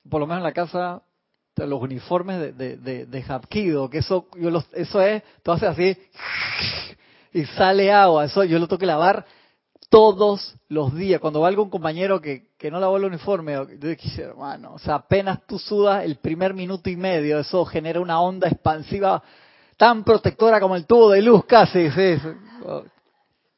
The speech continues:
Entonces, no, o sea, igual con nosotros mismos. O sea, tenemos que purificarnos todos los días. ¿Por qué? Porque el mismo maestro Saint Germain nos dice,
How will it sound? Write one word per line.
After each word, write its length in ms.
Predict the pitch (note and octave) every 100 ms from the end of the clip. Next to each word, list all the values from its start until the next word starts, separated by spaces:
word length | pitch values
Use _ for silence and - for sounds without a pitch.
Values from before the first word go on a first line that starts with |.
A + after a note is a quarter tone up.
| _
Entonces, 480 | - - D3 F3 D#3
no, 220 | D#3+ F#3+
o 60 | D3
sea, 200 | D3 C3 -
igual 540 | D3 C#3+ F#3 G3+ G3 -
con 180 | E3
nosotros 600 | D#3 D3+ - F#3+ F#3+ F3+ E3
mismos. 520 | G3+ A3+ E3+ C#3+ A#2 _ _ _
O 40 | -
sea, 140 | E3+
tenemos 600 | - C#3 C3+ D#3+ F3+ F3+
que 260 | - F3+ F3+ _ _ _ _ _ _
purificarnos 640 | - E3+ D#3 D#3+ G3 G3+ F#3+
todos 140 | G#3+
los 140 | G#3 G3+
días. 180 | G#3
¿Por 140 | E3+ E3
qué? 100 | G3+
Porque 200 | E3+ D#3
el 60 |
mismo 240 | D3+ F#3+ G3+
maestro 320 | F#3+ F#3+ A3
Saint 180 | - F#3
Germain 220 | D#3 F3+
nos 120 | F3+ F3
dice, 380 | F3+ F#3+ A3